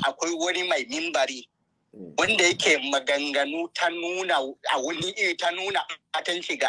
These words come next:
Speaker 1: Annabi sallallahu alaihi
Speaker 2: Sallallahu alaihi
Speaker 1: wasallam
Speaker 2: wasallam. Na'am.
Speaker 1: da sahabbansa da sauran malamai a Kano.
Speaker 2: Mm.
Speaker 1: Yadda malamai suka yi amfani da damar da Allah ya ba su, suka kau da shi. Wallahi, sarki, ni a ganina a wannan zabani kujeran nan ta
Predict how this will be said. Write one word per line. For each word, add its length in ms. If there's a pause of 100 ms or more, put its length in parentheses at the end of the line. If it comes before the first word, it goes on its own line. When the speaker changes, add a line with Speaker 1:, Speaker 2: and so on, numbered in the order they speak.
Speaker 1:
Annabi 240
sallallahu 560
alaihi 240
Speaker 2:
Sallallahu 0
alaihi 80
Speaker 1:
wasallam 380
Speaker 2:
wasallam. 20 (160)
Na'am. 200 (120)
Speaker 1:
da 100
sahabbansa 720
da 160
sauran 300
malamai 480
a 100
Kano. 280 (260)
Speaker 2:
Mm. 220
Speaker 1:
Yadda 420
malamai 500
suka 280
yi 100 (140)
amfani 600
da 140
damar 400
da 220
Allah 340
ya 80
ba 180
su, 140
suka 240
kau 220
da 120
shi. 240 (920)
Wallahi, 520
sarki, 460
ni 320
a 140
ganina 520
a 60
wannan 400
zabani 560
kujeran 760
nan 160
ta 140